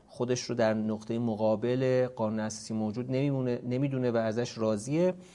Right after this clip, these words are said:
اما، اه، ایده خودش و پیشنویسی که خودش آورده پیشنویس متفاوتیه. و حالا کاری که من تو این جلسه باید توضیح بدم اینه که این آدم با این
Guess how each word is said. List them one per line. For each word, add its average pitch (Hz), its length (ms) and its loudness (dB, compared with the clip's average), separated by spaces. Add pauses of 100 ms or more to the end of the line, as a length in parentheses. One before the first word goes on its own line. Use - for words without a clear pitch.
(560)
اما، 196 560 8 (240)
اه، 123 260 6 (120)
ایده 165 360 10
خودش 190 480 6
و 151 40 4
پیشنویسی 151 580 0
که 165 100 0
خودش 180 420 4
آورده 139 560 6
پیشنویس 143 460 0
متفاوتیه. 113 880 2 (1900)
و 123 140 6
حالا 139 340 8 (500)
کاری 143 200 10
که 151 120 2
من 139 100 8
تو 127 140 2
این 123 80 4
جلسه 120 280 6
باید 117 140 6
توضیح 113 420 2
بدم 135 460 4 (540)
اینه 151 180 0
که 151 480 0
این 143 160 0
آدم 131 420 2
با 127 100 6
این 131 320 0